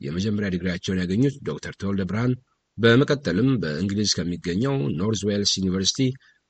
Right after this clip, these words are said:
የዶክትሬት ዲግሪያቸውን አግኝተዋል። ዶክተር ተወልደ ብርሃን በሕይወት ዘመናቸው በብዝሃ ሕይወትና በአካባቢ ጥበቃ ዙሪያ በርካታ ምርምሮችን ሰርተዋል።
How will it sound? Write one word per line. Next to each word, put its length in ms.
የዶክትሬት 640
ዲግሪያቸውን 500
አግኝተዋል። 460
ዶክተር 320
ተወልደ 340
ብርሃን 340
በሕይወት 340
ዘመናቸው 640
በብዝሃ 500
ሕይወትና 500
በአካባቢ 500
ጥበቃ 400
ዙሪያ 280
በርካታ 500
ምርምሮችን 560
ሰርተዋል። 420